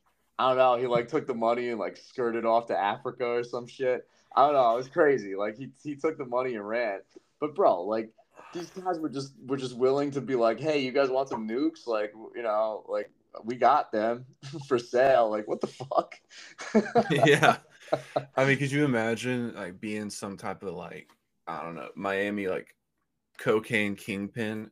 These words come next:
Speaker 2: and, like, you're in some,
Speaker 1: <laughs>
Speaker 2: like, nice club with, like, bottles and everything, and you're in, like, the V I P section. It's like, your dude comes up to you and he's like, "Yo, so the, what's go-,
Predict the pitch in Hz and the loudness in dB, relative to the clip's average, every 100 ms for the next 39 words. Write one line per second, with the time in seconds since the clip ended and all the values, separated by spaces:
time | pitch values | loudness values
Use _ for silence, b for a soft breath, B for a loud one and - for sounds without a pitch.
0 | - 101 98 - 104 107 101 104 95 90 | -10 -6 -6 -2 0 0 0 -2 -2 -2
1 | 71 95 90 98 - - 98 95 87 85 | -4 -2 0 0 -2 -2 2 2 0 -4
2 | 90 87 90 85 87 90 92 90 90 92 | -4 -6 -4 -2 0 -2 -4 -6 -6 -8
3 | - 92 92 87 92 87 90 90 90 87 | -8 -8 -6 -6 -6 -6 -8 -2 -2 -2
4 | 90 87 92 95 - 87 85 90 85 - | -8 -6 -6 -6 -8 -12 -8 -4 -4 -4
5 | b b b b b b _ 110 110 104 | b b b b b b _ -2 -2 4
6 | 117 - 117 101 98 - 98 98 92 87 | 2 4 0 2 2 2 -4 -6 -4 -8
7 | 76 95 78 - - 95 73 _ _ 73 | -4 -4 -4 -8 -6 -6 -8 _ _ -12
8 | 92 104 - - | -6 -6 -4 -6